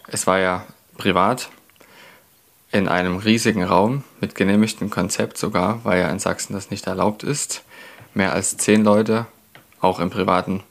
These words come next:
selbst wenn die geimpft oder getestet sind und alles drum und dran, darfst du die nicht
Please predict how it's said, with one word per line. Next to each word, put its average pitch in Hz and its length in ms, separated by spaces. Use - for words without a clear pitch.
selbst - 420
wenn 92 120
die 92 140
geimpft - 400
oder - 140
getestet 101 520
sind 104 260
und - 100
alles 90 260
drum - 180
und - 120
dran, 110 260
darfst 92 320
du 95 60
die 92 140
nicht 101 420